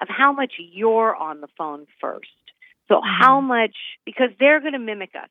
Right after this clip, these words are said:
Speaker 1: okay? So
Speaker 2: Mm-hmm.
Speaker 1: from two years
Speaker 2: Mm-hmm.
Speaker 1: old on, our children are watching everything we do, everything we say. They're little tiny sponges. So if, of course, if we're on the phone all the time,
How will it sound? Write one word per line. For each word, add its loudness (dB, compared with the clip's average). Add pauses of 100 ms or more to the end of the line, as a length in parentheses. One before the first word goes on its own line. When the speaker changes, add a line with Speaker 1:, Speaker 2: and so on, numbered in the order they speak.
Speaker 1:
okay? -16
So -10
Speaker 2:
Mm-hmm. -8
Speaker 1:
from -14
two -12
years -4
Speaker 2:
Mm-hmm. -4
Speaker 1:
old -4 (120)
on, 0 (140)
our 4
children -8
are -6
watching -2 (180)
everything 0
we -10
do, -6
everything 0
we -10
say. 0
They're -6
little 0
tiny -4
sponges. -2 (380)
So 4
if, -2 (100)
of -10
course, 2
if -6 (160)
we're 2
on 2
the -6
phone 0
all 0
the -8
time, -6